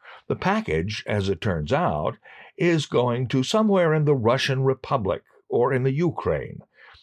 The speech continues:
You mail it off, turn in the receipt, and bingo, you get paid for your work. Maybe you get forty bucks a package, and you only spent a few bucks for wrapping paper, and it took less than an hour.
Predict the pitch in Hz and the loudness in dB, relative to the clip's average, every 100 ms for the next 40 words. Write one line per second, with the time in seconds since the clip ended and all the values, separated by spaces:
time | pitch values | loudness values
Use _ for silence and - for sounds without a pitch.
0 | - 101 82 92 110 123 117 107 120 160 | -2 0 2 2 2 2 2 2 0 -4
1 | - _ - 120 127 123 117 120 - 135 | -14 _ -4 -2 0 -2 -2 -2 -4 -2
2 | 220 226 - - - - 233 165 110 85 | -4 -2 -6 -6 -6 -2 -2 0 0 0
3 | 67 - - 85 95 104 104 - - 95 | -2 -8 -10 -6 -2 -2 -4 -4 -2 0
4 | 87 95 120 156 170 202 208 87 - _ | -2 -6 -4 -2 0 0 0 -2 -12 _
5 | _ _ - 87 107 95 82 87 92 - | _ _ -6 -2 0 0 -2 -2 -4 -4
6 | - 98 147 165 110 156 - 98 - 123 | -2 0 2 0 0 -2 -2 -4 -2 -2
7 | 208 220 65 - - _ _ - 92 76 | -2 -4 -6 -6 -14 _ _ -6 -2 0
8 | 98 147 82 - 92 92 76 - 117 90 | 0 0 -4 -6 -4 -4 -6 -4 -4 0
9 | 113 - - 80 76 131 165 78 73 82 | -2 -4 -8 -6 -2 -2 -2 -4 -6 -6
10 | 76 - 160 - - - - - - 131 | -4 -2 -4 -4 -12 -6 -4 -4 0 0
11 | - 113 127 - 156 170 185 214 220 87 | 0 -2 -2 -4 -2 0 0 0 0 0
12 | 62 | -4